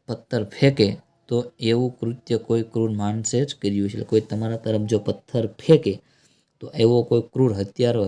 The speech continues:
કે ઘાતકી માણસ જ હશે જે તમારા તરફ પથ્થર ફેંક્યું છે. <clears throat> દુઃખી છું કે કુદરત તણા સામ્યનું એક્ય તાગી, રે રે સત્તા તમ પર જનો ભોગવે ક્રૂર આવી.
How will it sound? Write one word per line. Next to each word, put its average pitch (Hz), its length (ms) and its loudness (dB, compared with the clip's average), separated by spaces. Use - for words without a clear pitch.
કે - 180 -4
ઘાતકી 107 460 -2
માણસ 107 420 -2
જ 131 160 2
હશે 110 280 0
જે 98 180 -4
તમારા 104 380 -6
તરફ 101 280 -4
પથ્થર - 420 -6
ફેંક્યું 127 460 2
છે. 95 140 -4
<clears throat> 175 240 2
દુઃખી 160 420 6
છું 156 200 4
કે 156 160 6
કુદરત 135 500 2
તણા 120 380 2
સામ્યનું 117 680 0
એક્ય 113 400 -2
તાગી, 110 440 2
રે 110 180 6
રે 123 160 4
સત્તા 113 440 -2
તમ 117 280 -4
પર 117 220 2
જનો 104 340 0
ભોગવે 104 440 -2
ક્રૂર 135 240 6
આવી. 95 380 -4